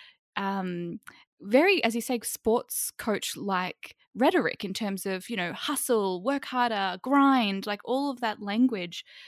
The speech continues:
really is quite disciplinarian. Um, and so maybe this alternative of more of a gentle grandparent or friend, um, is definitely a voice that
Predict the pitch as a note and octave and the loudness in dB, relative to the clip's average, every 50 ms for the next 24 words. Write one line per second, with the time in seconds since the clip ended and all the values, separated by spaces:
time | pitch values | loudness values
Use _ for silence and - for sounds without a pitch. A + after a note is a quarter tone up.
0 | - - _ G#3+ A3+ A3+ A3+ A3 A3 A#3+ A#3 - - - - A#3 G#3 G3 F#3+ - | -20 -12 _ 2 2 4 4 4 2 0 0 -2 -6 -8 -6 -4 -2 -2 -4 -6
1 | - - - - _ - - - _ _ _ - A3+ - A3+ - - A3+ G#3 G#3 | -8 -12 -16 -16 _ -20 -20 -20 _ _ _ -8 -6 -6 -6 -4 -2 -2 0 0
2 | G3+ G#3 A3 A#3 A3 G3+ F#3 F3+ F3 E3+ - - - _ - G#3 G3+ G3 G3 G3 | 0 0 0 0 0 -2 -2 -4 -4 -6 -8 -8 -8 _ -4 -2 0 0 0 -2
3 | G3 G3 - - G#3 F#3+ - A3 G#3 G#3 G#3 G#3+ A3+ A#3 G#3 A3+ A3 A3 G3 G3+ | -4 -6 -6 -6 -6 -4 -4 -4 -4 -2 -2 -2 -2 -2 -2 -2 -4 -4 -4 -4
4 | G3+ G3+ - - - G3+ G3+ G3 - - A3 G#3+ G#3+ G3 F#3 F#3 F#3 - G3+ G3 | -4 -4 -6 -6 -6 -8 -8 -8 -6 -4 -4 -4 -4 -4 -6 -10 -10 -6 -4 -4
5 | G3 F#3+ F#3+ G3 F#3 F3 - G#3+ G#3 G3 - - G3+ G3 F#3+ F#3+ - - - - | -4 -4 -4 -6 -8 -6 -4 -4 -4 -4 -4 -6 -4 -4 -4 -6 -8 -12 -18 -20
6 | - - - _ _ - D4 D4 C#4 C4 C4 B3+ B3 A3+ G#3 G3+ G3+ - - A#3 | -20 -20 -20 _ _ 4 6 6 6 6 6 2 2 2 0 -4 -6 -4 -2 -2
7 | A3+ G#3+ G#3 G3+ G3+ F#3+ - - - - G#3 F#3+ F#3 F#3 F#3 F#3 F#3 - - - | 0 0 0 -2 -4 -4 -6 -8 -6 -4 -4 -2 -4 -4 -6 -8 -10 -8 -6 -6
8 | A3 G3+ F#3+ A3+ A3 - B3 A#3 G#3+ G3+ F#3 F#3+ F#3+ F#3+ F#3+ - - - | -6 -2 -2 -2 -2 -2 -2 -2 -2 -2 -2 -2 -2 -2 -4 -4 -8 -8